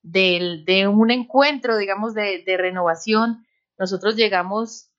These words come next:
eh, para compartirles a nuestros oyentes, llegamos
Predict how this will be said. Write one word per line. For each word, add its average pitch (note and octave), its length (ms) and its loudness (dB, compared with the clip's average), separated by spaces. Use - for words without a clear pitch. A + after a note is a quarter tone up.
eh, F#3 180 -2
para F3+ 200 -2
compartirles F#3 560 -4
a A3+ 60 2
nuestros G3 300 -4
oyentes, F#3+ 420 -2
llegamos F#3+ 500 -2